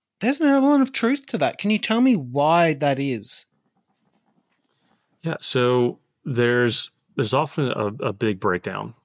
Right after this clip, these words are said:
Speaker 2: You know, they've worked consistently and they've worked with purpose.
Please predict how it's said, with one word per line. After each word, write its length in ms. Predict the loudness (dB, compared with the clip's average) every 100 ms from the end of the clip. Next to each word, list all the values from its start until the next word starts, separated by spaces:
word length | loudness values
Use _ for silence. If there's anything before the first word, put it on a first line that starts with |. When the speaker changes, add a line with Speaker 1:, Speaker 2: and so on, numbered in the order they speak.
| _ _ _ _ _ _ _ _ _ _ -8
Speaker 2:
You 100 | -4
know, 100 | -2
they've 280 | 0 0 -2
worked 600 | -2 0 0 -2 -8 -18 _ _ _ _ _ _ -10
consistently 920 | -6 -4 -2 -4 -4 -4 -2 -2 -6 -14 _ _
and 540 | -6 -4 -2 -4 -6 -8 -4
they've 200 | -4 0
worked 280 | -2 -2
with 160 | -8 -6
purpose. 560 | -4 -2 -2 -4 -6